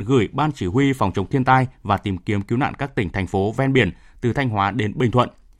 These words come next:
Ban Chỉ huy phòng chống thiên tai và tìm kiếm cứu nạn các bộ và các cơ quan liên quan trong việc chủ động triển khai ứng phó với diễn biến áp thấp nhiệt đới có khả năng mạnh lên thành bão và mưa lũ sau bão.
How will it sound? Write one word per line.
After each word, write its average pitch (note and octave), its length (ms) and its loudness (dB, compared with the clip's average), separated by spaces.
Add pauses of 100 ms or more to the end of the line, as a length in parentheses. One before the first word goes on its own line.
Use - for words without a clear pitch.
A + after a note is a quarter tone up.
(260)
Ban D3 180 0
Chỉ B2 80 -2
huy C#3+ 160 2
phòng A2 180 0
chống G#2 160 -2
thiên C#3+ 160 -2
tai C3+ 180 2
và G#2+ 100 -2
tìm G#2+ 220 -2
kiếm A2 240 -2
cứu A#2+ 180 -2
nạn C#3+ 240 0
các D#3 200 -4
bộ C#3 340 2
và F#2+ 200 0
các B2 160 -6
cơ C#3 100 -2
quan A#2+ 220 2
liên C3 200 2
quan C#3+ 240 4 (260)
trong B2+ 180 0
việc G2+ 240 -4
chủ G#2+ 200 0
động A2 240 -2
triển G#2+ 200 0
khai B2+ 280 -2
ứng A#2+ 140 0
phó B2 340 4 (160)
với G#2+ 140 0
diễn A#2 200 -4
biến G#2+ 180 0
áp C#3 160 -2
thấp D#3 100 -4
nhiệt A2 120 -4
đới G2 240 0 (160)
có G#2 120 -2
khả G2+ 160 -2
năng G2+ 280 -2
mạnh - 160 -2
lên A2 140 -2
thành F2 200 -4
bão F#2+ 220 0
và G2+ 180 -2
mưa F#2+ 140 -4
lũ G2+ 180 -4
sau F#2+ 160 -6
bão. G#2 300 -2